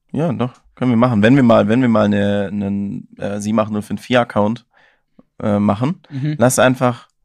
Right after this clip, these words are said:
Speaker 1: zehntausend Follower kaufen.
Speaker 2: Ja.
Speaker 1: Einfach, dass,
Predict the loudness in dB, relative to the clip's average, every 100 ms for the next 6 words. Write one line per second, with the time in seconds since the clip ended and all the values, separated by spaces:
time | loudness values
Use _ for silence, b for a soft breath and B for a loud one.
0 | _ _ -2 0 0 0 0 0 -6 -8
1 | _ -8 -4 -4 -6 -8 -10 -8 -14 -12
2 | -10 -10 -12 _ _ -6 -4 -4 -8 -8
3 | -8 -8 -14 -20